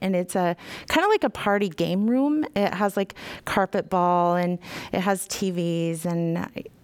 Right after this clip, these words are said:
maybe foosball and, um, ping pong in there. And so we ki-, we bring them food and drinks and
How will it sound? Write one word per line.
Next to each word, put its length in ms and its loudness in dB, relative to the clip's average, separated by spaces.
maybe 260 -2
foosball 920 0
and, 200 -2
um, 440 -2
ping 240 0
pong 560 -2
in 180 0
there. 320 0
And 100 0
so 220 0
we 480 0
ki-, 320 -2
we 160 -2
bring 220 0
them 320 -2
food 560 0
and 180 0
drinks 520 -2
and 340 -2